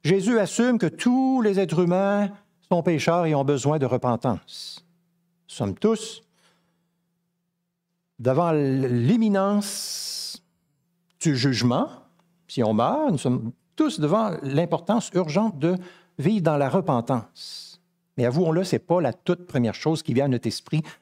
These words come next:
quand on entend parler de détresse, de drame, de cataclysme, des feux de forêt ou quoi que ce soit d'autre. On n'a pas le premier réflexe souvent de dire, « Ouh, c'est un, un rappel, euh, de Dieu pour nous,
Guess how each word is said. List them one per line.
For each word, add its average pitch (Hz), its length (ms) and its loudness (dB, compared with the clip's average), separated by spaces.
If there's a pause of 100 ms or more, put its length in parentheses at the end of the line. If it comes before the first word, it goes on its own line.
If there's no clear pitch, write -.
quand 131 220 -2
on 131 140 2
entend 147 300 0
parler 127 380 0
de 110 160 0
détresse, 117 640 -2
de 107 80 -2
drame, 110 420 0
de 104 60 -4
cataclysme, 110 720 -4
des 107 200 0
feux 110 200 -4
de - 60 -10
forêt 120 640 -4
ou 110 160 -4 (100)
quoi 180 120 -2
que - 80 -10
ce 160 80 -2
soit 127 180 -2
d'autre. 156 240 0
On 160 60 2
n'a 165 100 2
pas 214 160 2
le 151 140 0 (580)
premier 196 240 2
réflexe 185 380 0
souvent 180 240 2
de 151 80 0
dire, « 147 240 2
Ouh, 185 340 2 (240)
c'est - 220 -6
un, 123 140 2
un 131 140 0
rappel, 170 500 0 (340)
euh, 147 160 0 (260)
de 180 100 2
Dieu 143 440 0 (800)
pour 180 200 2
nous, 185 380 -2